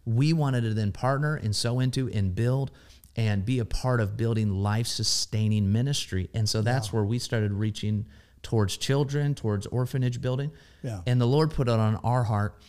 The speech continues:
Speaker 1: what better way to evangelize than to take a child who somebody has abandoned or forgotten about, whose
Speaker 2: Yeah.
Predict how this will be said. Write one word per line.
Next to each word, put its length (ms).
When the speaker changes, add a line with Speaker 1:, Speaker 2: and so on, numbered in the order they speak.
Speaker 1:
what 400
better 240
way 180
to 160
evangelize 840
than 180
to 80
take 240
a 40
child 600
who 300
somebody 340
has 120
abandoned 540
or 80
forgotten 520
about, 460
whose 280
Speaker 2:
Yeah. 360